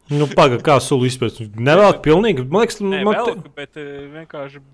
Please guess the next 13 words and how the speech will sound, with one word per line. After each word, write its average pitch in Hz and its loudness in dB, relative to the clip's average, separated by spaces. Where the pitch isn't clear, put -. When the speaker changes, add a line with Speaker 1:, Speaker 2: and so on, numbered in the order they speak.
Speaker 2:
ventilatori 151 -8
tādā, 175 -4
eh, 165 -18
darbības 156 -6
režīmā 151 -8
ieslēdzās, 143 -6
kad 143 -10
nevienai 147 -4
citai 147 -4
spēlē 131 -2
tā 123 -4
nebija 127 -2
ieslēdzies. 131 -2